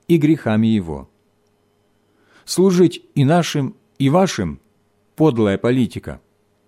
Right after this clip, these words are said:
В обычных делах повседневной жизни двоедушный человек всегда презираем, но в религии он отвратителен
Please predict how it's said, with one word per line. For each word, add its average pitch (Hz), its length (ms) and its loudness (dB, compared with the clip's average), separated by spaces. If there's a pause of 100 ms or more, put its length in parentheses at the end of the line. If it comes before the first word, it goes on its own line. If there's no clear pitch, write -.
(760)
В 95 120 -4
обычных 170 520 0
делах 151 320 -2
повседневной 156 680 -2
жизни 165 540 -2 (360)
двоедушный 180 640 2
человек 170 520 2 (160)
всегда 147 440 -2
презираем, 117 760 -2 (480)
но 147 220 0
в 139 100 0
религии 170 680 4
он 151 280 -2 (260)
отвратителен 143 920 0